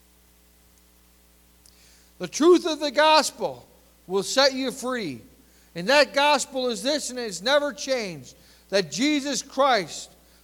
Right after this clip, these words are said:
the Son of God, was born of a virgin, who went to the cross, who died for our sins, who rose again the third day victoriously, who sits at the right hand of God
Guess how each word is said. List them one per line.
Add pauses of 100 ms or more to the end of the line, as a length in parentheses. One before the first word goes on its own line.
the
Son
of
God,
was
born
of
a
virgin, (1400)
who
went
to
the
cross, (840)
who
died
for
our
sins, (880)
who
rose
again
the
third
day
victoriously, (320)
who
sits
at
the
right
hand
of
God